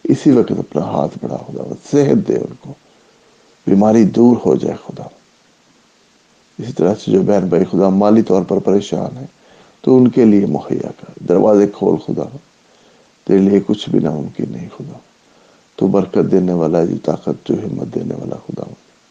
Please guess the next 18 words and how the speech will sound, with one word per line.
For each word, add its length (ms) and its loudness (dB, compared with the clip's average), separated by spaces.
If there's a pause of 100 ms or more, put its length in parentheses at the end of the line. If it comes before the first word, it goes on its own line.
(760)
میں 100 -4
تجھ 180 0
سے 140 0
منت 360 0
کرتا 220 -2
ہوں، 180 -8
خداوند، 280 -8
تیرے 140 0
پاک 360 -2
لہو 220 2
کا 120 -2
مسا 340 -2
مانگتا 400 -10
ہوں۔ 180 -20 (1200)
خداوند، 320 2
آج 280 0
کے 120 0
دن 260 0